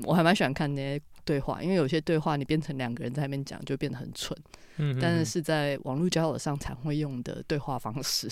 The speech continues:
Speaker 2: 嗯，嗯，嗯，嗯，嗯。
Speaker 1: 对，然后就是它会呈现，然后就它有一些呈现的方式，蛮真实的展现我们在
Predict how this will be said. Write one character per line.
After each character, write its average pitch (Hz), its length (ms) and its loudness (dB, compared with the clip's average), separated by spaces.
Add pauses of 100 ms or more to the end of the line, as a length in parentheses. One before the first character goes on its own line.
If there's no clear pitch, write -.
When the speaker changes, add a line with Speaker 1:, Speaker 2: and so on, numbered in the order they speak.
(300)
Speaker 2:
嗯， 147 180 0
嗯， - 20 0
嗯， - 0 -
嗯， 143 180 0 (120)
嗯。 117 40 -6
Speaker 1:
对， 113 280 -4
然 110 100 -4
后 120 120 -4
就 - 160 -10
是 127 120 -8
它 131 140 -4
会 131 100 -4
呈 120 240 -8
现， - 260 -6 (140)
然 123 120 -6
后 131 240 -4 (500)
就 220 100 -2
它 208 120 2
有 139 140 2
一 147 60 0
些 151 340 0
呈 135 220 -6
现 160 220 0
的 131 60 -4
方 135 220 -4
式， 139 260 -6
蛮 135 260 0
真 294 240 0
实 - 200 0
的 127 140 2
展 120 260 -4
现 147 200 0
我 127 100 -4
们 117 140 -8
在 131 300 -4